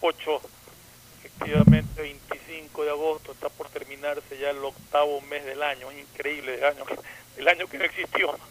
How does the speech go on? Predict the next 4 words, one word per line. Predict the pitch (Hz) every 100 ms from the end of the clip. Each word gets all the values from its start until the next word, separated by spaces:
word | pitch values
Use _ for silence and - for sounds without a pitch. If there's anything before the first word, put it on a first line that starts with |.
| - - - - - -
pero | - 151 151 156 143 131 - - - - - - - -
en | -
todo | - 175 165
caso | 190 175 - 160 143 139 127